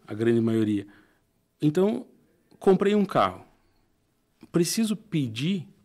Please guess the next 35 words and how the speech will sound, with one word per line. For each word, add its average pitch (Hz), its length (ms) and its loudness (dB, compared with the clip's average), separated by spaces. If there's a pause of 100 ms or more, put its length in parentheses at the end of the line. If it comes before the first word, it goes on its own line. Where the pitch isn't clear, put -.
que 127 220 -4
venham 127 420 0
quatro 139 360 -4
pneus? 120 640 -4 (960)
Não, 127 320 0
vai 104 280 -2
vir. 117 280 -2 (180)
Mas 240 220 -2
e 175 60 0
o 147 60 4
quinto 117 320 -4
pneu? 107 440 -2 (240)
Quem 208 180 -2
que 170 160 0
olha? 98 380 -2 (420)
Se - 200 -2
ele 135 160 0
tá 110 220 -4
bom, 120 420 0 (260)
se - 200 -2
ele 127 200 2
é 117 100 2
aquele 113 320 -2
step 113 440 -4
mais 113 240 0
fininho, 117 600 0 (260)
se - 240 -4 (200)
ele 127 180 0
tá 120 120 -4
calibrado. 117 760 0 (240)
Vou 131 120 -6
sair 151 260 2
da 156 140 0
agência, 147 420 -2
mas 160 240 -2